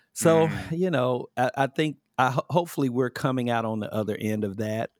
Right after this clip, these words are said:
Speaker 1: Um,
Speaker 2: Yeah.
Speaker 1: but, you know, I always tell people to just keep singing through it. You know, we'll, we'll make our
Speaker 2: Mm.
Speaker 1: way.
Speaker 2: Yeah, yeah. Describing it as a storm really helps me frame it with a little bit of, uh, maybe there's a
Speaker 1: Yeah.
Speaker 2: silver lining on those clouds somewhere.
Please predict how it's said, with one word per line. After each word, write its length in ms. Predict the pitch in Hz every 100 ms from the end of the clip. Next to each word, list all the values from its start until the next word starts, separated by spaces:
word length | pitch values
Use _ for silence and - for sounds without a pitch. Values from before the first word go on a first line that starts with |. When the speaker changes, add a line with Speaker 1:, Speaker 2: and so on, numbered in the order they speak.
| _
Speaker 1:
Um, 440 | 107 101 92 90 101 - -
Speaker 2:
Yeah. 340 | 107 104 101
Speaker 1:
but, 60 | 101
you 60 |
know, 60 | 110
I 80 | 110
always 360 | 120 113 110
tell 200 | - 117
people 320 | 104 113 101 101
to 100 | 98
just 300 | 117 - - -
keep 240 | - 113
singing 420 | - 120 113 107 104
through 260 | 120 101
it. 120 | - _ _ _ _ -
You 80 |
know, 140 | 98 95
we'll, 220 | 95 104
we'll 160 | 110 107
make 260 | 107 104 104
our 80 |
Speaker 2:
Mm. 80 | 98
Speaker 1:
way. 320 | 101 165 - - _ _ _ _ -
Speaker 2:
Yeah, 520 | 104 104 101 98 92 _
yeah. 440 | 117 110 107 104 107 - - - 127
Describing 540 | 127 - 143 135 135
it 60 | 120
as 160 | 113
a 40 | 98
storm 500 | - 123 123 127 113
really 200 | 110 104
helps 240 | 110 -
me 160 | 107 101 _ _ _ _ _
frame 400 | - 117 110 110
it 140 | 107
with 220 | 107 98 104
a 60 |
little 220 | 98 110
bit 120 | 107 101
of, 140 | 98
uh, 240 | 98 95 92
maybe 420 | 101 98 101 98 - _ _ -
there's 160 | 104
a 180 | 98 87 - _ _
Speaker 1:
Yeah. 160 | - 104
Speaker 2:
silver 220 | 151 123
lining 320 | 113 107 98
on 80 | 92
those 160 | 92 -
clouds 340 | 92 85 82
somewhere. 420 | - 90 87 95